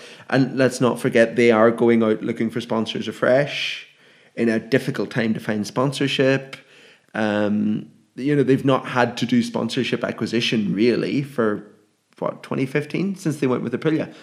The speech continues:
So obviously the skills are still there, but it's, you know, it's work that has to be done in a different climate, in a difficult climate.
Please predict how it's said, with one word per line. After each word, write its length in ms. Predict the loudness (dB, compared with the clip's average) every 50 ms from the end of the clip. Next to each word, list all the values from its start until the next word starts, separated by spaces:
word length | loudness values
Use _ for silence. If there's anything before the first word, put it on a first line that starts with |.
| -20 -20 -20 _ _
So 440 | -2 2 4 4 4 4 2 0 2 4
obviously 340 | 6 6 6 6 4 2 -2
the 80 | -6
skills 360 | -6 -2 0 0 0 0 0 -2
are 40 |
still 220 | -6 -6 -6 -4 -2
there, 220 | 0 0 0 0
but 120 | 0 -2 -4
it's, 240 | -4 -6 -8 -10
you 140 | -8 -8 -6
know, 100 | -6 -6
it's 220 | -8 -8 -10 -8 -2
work 380 | 2 4 4 4 2 -2 -6
that 140 | -8 -8 -4
has 200 | -4 -4 -4 -6
to 80 | -6 -8
be 80 | -4
done 200 | -2 0 0 -2
in 60 | -2
a 40 | -4
different 260 | -6 -8 -8 -8 -10
climate, 400 | -8 -6 -4 -2 -2 -2 -4 -2
in 80 | -2 -2
a 60 | -2
difficult 360 | -2 -4 -6 -6 -6 -8 -8
climate. 420 | -4 -4 -2 -2 0 0 -2 -2